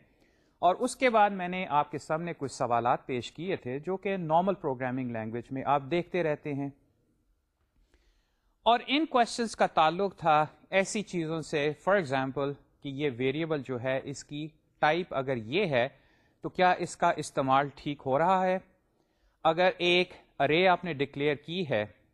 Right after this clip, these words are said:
تو کیا اس ارے کا بھی استعمال جو ہے وہ ٹھیک ہو رہا ہے ریفرنس کے حساب سے بھی اور اس کے وہ جو انڈیسز ہیں اس کے حساب سے بھی؟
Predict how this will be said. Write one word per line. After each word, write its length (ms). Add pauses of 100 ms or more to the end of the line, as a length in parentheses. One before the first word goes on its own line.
تو 60
کیا 300
اس 260
ارے 240
کا 140
بھی 280
استعمال 520
جو 100
ہے 100
وہ 220
ٹھیک 260
ہو 120
رہا 220
ہے 120
ریفرنس 460
کے 200
حساب 300
سے 160
بھی 180 (480)
اور 220
اس 200
کے 140
وہ 140
جو 180
انڈیسز 640
ہیں 140 (480)
اس 180
کے 120 (100)
حساب 320
سے 180
بھی؟ 140